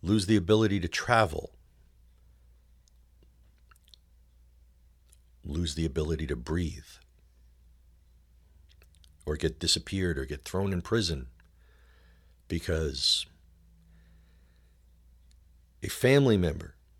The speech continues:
spoke out against the government. We're seeing that now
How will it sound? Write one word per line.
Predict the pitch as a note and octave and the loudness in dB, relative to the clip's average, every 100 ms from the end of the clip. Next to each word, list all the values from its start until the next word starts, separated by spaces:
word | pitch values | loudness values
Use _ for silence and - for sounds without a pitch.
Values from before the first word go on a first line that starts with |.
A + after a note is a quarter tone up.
| _ - - _ - | _ -20 -20 _ -16
spoke | - - A2 F#2+ G2+ | -8 2 2 4 4
out | F2+ | 4
against | D#2+ E2 D#2 - - - - - - | 4 -2 -2 -2 -4 -6 -16 -20 -14
the | E2 | -4
government. | G2+ F2+ D2 E2+ - _ - - _ - _ _ _ - _ _ - _ _ _ _ _ _ _ _ | 0 0 -2 -8 -16 _ -20 -20 _ -20 _ _ _ -20 _ _ -20 _ _ _ _ _ _ _ _
We're | E2 | -4
seeing | - - D3+ F#2+ | -2 2 2 2
that | C#2+ - | -2 -8
now | F2+ A#2 C3+ - - | -4 0 0 -2 -6